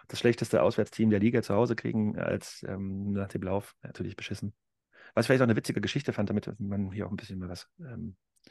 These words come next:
Buntes reinbringt. Davy Frick hat ein Interview gegeben beim vereinseigenen, äh, ähm, ja, T V. Ähm, der ist nämlich irgendwie ausgewechselt worden und saß dann in der Kabine und kam dann raus und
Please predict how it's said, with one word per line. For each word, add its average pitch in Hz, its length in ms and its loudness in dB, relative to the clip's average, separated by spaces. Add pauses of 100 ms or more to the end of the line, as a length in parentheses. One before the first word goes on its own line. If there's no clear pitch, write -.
(340)
Buntes - 380 2
reinbringt. 87 480 -2 (720)
Davy 123 220 8
Frick 160 220 4
hat 117 120 2
ein 107 40 2
Interview 117 280 8
gegeben 107 520 4 (100)
beim 98 180 2
vereinseigenen, 101 920 2
äh, - 100 -2 (160)
ähm, 90 300 -2 (240)
ja, 87 240 -4 (240)
T - 140 4
V. 107 400 2 (760)
Ähm, 98 360 -2
der 104 340 4
ist 117 140 2
nämlich 120 320 6
irgendwie 104 200 2
ausgewechselt 123 520 0
worden 117 160 4
und 104 100 4
saß 110 180 2
dann 117 100 2
in 113 40 4
der 107 80 4
Kabine 120 460 2
und 107 180 0
kam 110 200 0
dann 110 100 2
raus 120 300 4
und 107 180 0